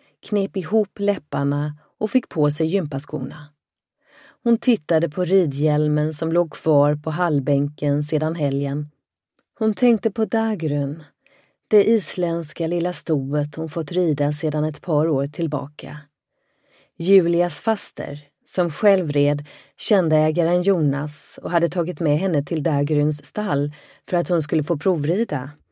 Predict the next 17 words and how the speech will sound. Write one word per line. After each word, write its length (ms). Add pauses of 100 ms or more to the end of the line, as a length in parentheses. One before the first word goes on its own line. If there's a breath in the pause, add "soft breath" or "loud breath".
(360 soft breath)
Dagrun 540
och 100
Julia 640
föll 420
direkt 460
för 160
varandra 640
och 340
Jonas 600
lät 260
Julia 400
rida 300
ett 140
par 120
dagar 340
i 100
veckan 600